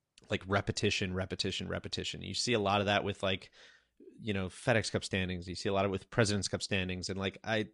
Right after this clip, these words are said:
you know, I obviously get, like, the stake that, that those things have,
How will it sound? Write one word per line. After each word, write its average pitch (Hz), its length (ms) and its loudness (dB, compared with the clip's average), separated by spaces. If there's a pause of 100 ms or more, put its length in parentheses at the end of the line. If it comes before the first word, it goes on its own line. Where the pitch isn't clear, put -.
(140)
you 117 80 -2
know, 101 100 2
I 98 180 2
obviously 143 360 0 (100)
get, 113 280 0 (160)
like, 98 360 -2 (200)
the 87 80 -2
stake - 520 0
that, 92 220 0 (120)
that 85 140 -6
those 98 200 -2
things 90 220 -8
have, 95 400 0